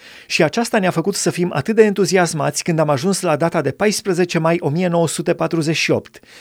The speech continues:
când statul Israel a fost reînființat. Aceasta ne spune că lucrurile se aliniază pentru scena finală,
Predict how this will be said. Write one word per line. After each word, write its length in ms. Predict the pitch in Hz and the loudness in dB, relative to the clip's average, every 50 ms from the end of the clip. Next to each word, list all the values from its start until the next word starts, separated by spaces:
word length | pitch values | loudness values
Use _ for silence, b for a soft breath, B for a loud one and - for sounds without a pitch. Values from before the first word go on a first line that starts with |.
| B B B B | B B B B
când 200 | B - 143 123 | B -2 -2 -2
statul 500 | - - - - 202 190 - 208 185 - | -2 -6 -2 -2 -2 2 4 2 2 2
Israel 500 | - 165 160 - 175 156 147 147 156 165 - | 0 -2 -2 0 2 2 4 4 2 0 0
a 100 | - 131 | -4 -6
fost 340 | - - 151 139 - - | -4 -4 -4 -4 -4 -4
reînființat. 960 | - 135 165 180 180 175 151 - - 156 143 135 - - 120 98 _ - - _ _ _ _ _ _ _ _ _ B B B B B B B B B | -2 0 2 2 2 0 -2 -4 -4 -4 -4 -2 -4 -4 -6 -6 _ -14 -20 _ _ _ _ _ _ _ _ _ B B B B B B B B B
Aceasta 400 | 143 - - 226 233 - - 247 | -4 0 2 2 2 2 0 0
ne 80 | 214 | 0
spune 340 | 175 - - _ 170 170 185 | 0 -2 -4 _ 0 0 0
că 120 | 180 - 151 | 2 2 2
lucrurile 560 | 139 156 208 214 - 208 202 196 196 190 175 | 4 4 2 0 2 2 2 4 4 2 2
se 180 | - - 175 | 2 2 0
aliniază 600 | 156 143 139 143 139 131 135 147 156 160 147 170 180 | 0 0 0 0 0 0 0 0 0 0 0 0 0
pentru 300 | - 175 151 131 143 139 | 0 0 -2 -2 -4 -4
scena 360 | - - - - 180 180 185 | -4 -6 -4 -2 0 0 0
finală, 640 | 175 - - 190 165 135 120 113 117 120 131 139 | -2 -2 -2 -2 0 0 0 0 0 0 -2 -4